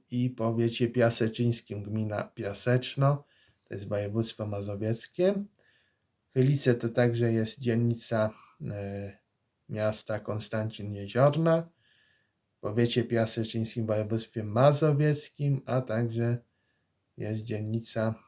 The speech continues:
Konstancina Jeziorny, Cegielnia Chynice, w południowej części miasta tam leży ta dzielnica. Jest jeszcze Chynice,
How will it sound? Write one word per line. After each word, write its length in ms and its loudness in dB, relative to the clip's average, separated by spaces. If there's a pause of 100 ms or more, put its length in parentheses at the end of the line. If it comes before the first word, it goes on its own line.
(160)
Konstancina 680 -4
Jeziorny, 640 2 (680)
Cegielnia 680 4
Chynice, 800 0 (1600)
w 40 -20
południowej 540 -2
części 380 -8
miasta 360 -6
tam 300 -8
leży 460 0 (760)
ta 260 -2 (320)
dzielnica. 800 4 (440)
Jest 220 -6
jeszcze 400 -2
Chynice, 680 -2